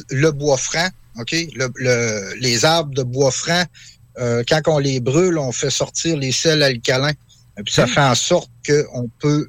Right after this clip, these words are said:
Speaker 1: euh, la cendre enlève les taches et puis tout ça.
Speaker 2: Ah bon ?
Speaker 1: Ça enlève les taches. Plutôt lave, a une, une capacité à laver. Donc on appelle ça, euh, la lessive ou la potasse. Le mot lessive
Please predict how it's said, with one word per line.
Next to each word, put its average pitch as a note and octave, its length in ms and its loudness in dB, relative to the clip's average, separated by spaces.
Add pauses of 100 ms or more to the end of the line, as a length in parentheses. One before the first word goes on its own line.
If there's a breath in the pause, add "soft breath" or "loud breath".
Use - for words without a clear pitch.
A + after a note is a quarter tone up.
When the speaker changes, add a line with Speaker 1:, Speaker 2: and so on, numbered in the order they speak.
Speaker 1:
euh, A2+ 600 -4 (220)
la B2+ 180 2
cendre E3 380 2
enlève C3+ 320 2
les B2+ 180 -2
taches D#3+ 360 -4
et - 20 -8
puis - 160 -14
tout - 80 -6
ça. D#3+ 80 -2 (360)
Speaker 2:
Ah A#2+ 100 0
bon ? G#3+ 180 -2 (360)
Speaker 1:
Ça C#3 120 6
enlève F#3 240 4
les E3+ 140 2
taches. D#3+ 280 0
Plutôt G3 260 2
lave, E3+ 460 2
a C3+ 80 -4
une, C#3+ 340 -4 (360 soft breath)
une D3+ 80 -8
capacité E3+ 680 0
à E3 80 4
laver. D3+ 380 0
Donc C#3 240 -2
on D3 100 0
appelle C#3+ 300 2
ça, - 160 -4
euh, C#3+ 540 2 (320 loud breath)
la D3+ 160 2
lessive E3 680 0
ou F3+ 180 -2
la D#3 140 2
potasse. F#3+ 460 -2
Le C#3+ 120 2
mot F3 180 4
lessive E3 680 -2